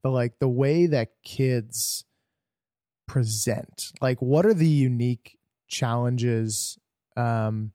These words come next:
and, and maybe, like, <laughs> may-, maybe things that adults could, could learn from when, like, when you are trying to figure out, like,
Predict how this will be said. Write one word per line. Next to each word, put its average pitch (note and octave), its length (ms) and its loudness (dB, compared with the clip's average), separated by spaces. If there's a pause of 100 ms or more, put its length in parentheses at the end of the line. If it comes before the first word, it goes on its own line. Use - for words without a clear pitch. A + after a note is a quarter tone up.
(560)
and, B2+ 600 -2 (120)
and C3 180 0
maybe, D3+ 340 2
like, G#2+ 360 -2 (280)
<laughs> - 280 -12
may-, C3 240 0
maybe E3 260 4
things B2+ 320 0
that A2+ 240 -2
adults A2 360 -2
could, A2 220 -8 (760)
could A#2 120 -2
learn G#2+ 280 -2
from G#2 340 -4
when, B2+ 260 0
like, A#2 360 -4 (340)
when C3+ 200 2
you C#3 160 4
are C3+ 100 4
trying C#3 400 0
to C#3+ 80 2
figure A2 420 -4
out, G#2+ 200 -2
like, G#2 200 -6